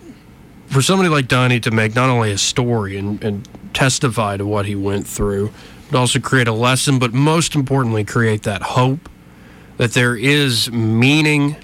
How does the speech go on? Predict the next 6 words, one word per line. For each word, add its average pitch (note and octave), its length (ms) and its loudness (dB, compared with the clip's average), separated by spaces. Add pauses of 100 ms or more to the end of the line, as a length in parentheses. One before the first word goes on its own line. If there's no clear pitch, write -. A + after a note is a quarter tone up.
(880)
to B2 360 2
that G#2+ 240 0
suffering, C3 800 2
to A2+ 200 0
that F#2 220 -4
tragedy. C3+ 720 0